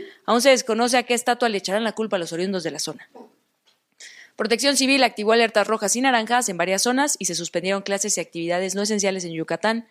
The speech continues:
Campeche y Quintana Roo para este martes. La jefa del gobierno capitalino, Clara Brugada, reportó alrededor de trescientas casas inundadas en Xochimilco y en Milpalta. Pues si estaba tan alta, ¿cómo se inundó?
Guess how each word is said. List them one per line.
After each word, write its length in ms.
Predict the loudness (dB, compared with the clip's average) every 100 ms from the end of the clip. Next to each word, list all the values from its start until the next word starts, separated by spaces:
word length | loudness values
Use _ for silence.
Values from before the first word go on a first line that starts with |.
| _ _ -10
Campeche 440 | -8 -6 -4 -4
y 40 | -4
Quintana 360 | -2 0 0
Roo 160 | 0 0
para 140 | -2
este 160 | -2 0
martes. 440 | -2 -2 -6 -6 _ _ _ _ _ _ _ _ _ _ _ _ _ _ _ -20 -20 -8
La 140 | -2 0
jefa 220 | 2 2
del 100 | 4
gobierno 300 | 4 4 2
capitalino, 560 | 0 -2 -4 -2 -2 0
Clara 240 | 2 0
Brugada, 500 | 0 -2 -2 -2 -8 _ -10
reportó 440 | -6 -4 -2 0
alrededor 420 | 0 0 -2 -2
de 120 | -4
trescientas 840 | -4 -4 -2 -2 -4 -4 -2 -2 -2
casas 320 | -4 -4 -6
inundadas 400 | -8 -2 -2 -2
en 80 | -6
Xochimilco 560 | -8 -8 -6 -4 -2
y 80 | -4
en 80 | -4
Milpalta. 580 | -8 -4 -4 -4 -10 _ _ _ _ -18 -16 -16 -20 _
Pues 140 | -10 -8
si 80 | -6
estaba 300 | -4 -4 -2
tan 180 | -2
alta, 380 | -4 -2 -4 -6 _ _ _ _
¿cómo 240 | -4 -2 0
se 120 | -2
inundó? 420 | -2 -2 -4 -6